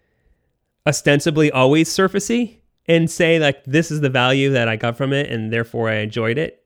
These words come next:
when it's trying to be something else? I don't know. And I think that's a thing with this game for me. Like, I've thought about it quite a bit since it's finished.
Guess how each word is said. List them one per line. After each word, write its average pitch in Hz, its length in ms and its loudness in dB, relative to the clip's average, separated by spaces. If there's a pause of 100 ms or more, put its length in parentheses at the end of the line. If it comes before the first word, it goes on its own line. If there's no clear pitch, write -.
when 131 220 2
it's 120 140 -4
trying 123 440 2
to 123 120 -8
be 117 220 -4
something 113 480 -6
else? - 480 -8 (400)
I - 60 0
don't 226 100 4 (100)
know. - 60 -20 (760)
And 185 160 4
I 185 80 4
think 208 200 2
that's 202 140 0
a 170 60 0
thing 185 180 0
with 151 120 2
this 127 120 0
game 151 240 0
for 135 100 -6
me. 123 140 0
Like, 117 300 -2
I've 180 180 2
thought 196 280 4
about 123 260 2
it - 80 -8
quite 127 220 0
a 110 40 -2
bit 117 280 -2
since 113 300 -8
it's 110 160 -14
finished. 127 640 -8